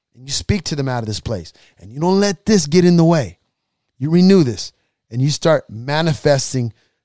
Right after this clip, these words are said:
the Christ. We're not looking for results. You are the result of what Jesus paid for. You are the result of what he's done. Be the result. Don't look for it. You are the result of everything that he paid for. And that's what it's about.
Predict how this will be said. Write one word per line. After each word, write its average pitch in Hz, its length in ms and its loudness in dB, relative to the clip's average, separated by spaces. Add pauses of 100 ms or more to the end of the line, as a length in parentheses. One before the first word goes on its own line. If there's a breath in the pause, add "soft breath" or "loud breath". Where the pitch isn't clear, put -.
the 120 120 -10
Christ. 117 400 -4
We're 135 100 -2
not 156 160 -2
looking 165 300 -4
for 147 140 -8
results. 131 720 -2 (300)
You 180 320 -4
are 190 240 0
the 180 100 2
result 143 480 0
of 123 120 -6
what 127 140 -4
Jesus 131 420 -2
paid 143 320 -2
for. 107 240 -6 (200 loud breath)
You 170 240 -4
are 185 220 2
the 190 100 0
result 165 400 0
of 123 120 -4
what 135 120 2
he's 123 140 -2
done. 113 320 0 (400 soft breath)
Be 240 200 4
the 247 120 2
result. 147 500 2 (260 soft breath)
Don't 214 240 4
look 262 160 4
for 208 280 4
it. - 100 -6 (340)
You 220 240 6
are 302 80 2
the 277 100 0
result 190 560 0 (180)
of 135 200 -4
everything 190 440 2
that 156 120 4
he 156 60 0
paid 135 280 0
for. 104 260 -8 (220 soft breath)
And 117 140 -6
that's 139 200 -2
what 131 80 0
it's 123 140 -6
about. 110 340 -8